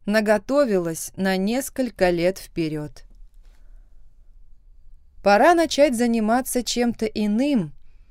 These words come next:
помимо уборки и готовки.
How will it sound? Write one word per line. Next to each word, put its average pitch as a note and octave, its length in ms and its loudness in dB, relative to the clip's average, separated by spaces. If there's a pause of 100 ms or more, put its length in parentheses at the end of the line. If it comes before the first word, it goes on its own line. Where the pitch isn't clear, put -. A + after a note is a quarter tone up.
(300)
помимо F#3 600 2
уборки A#3 960 -2 (680)
и E3 140 0
готовки. D3 720 -6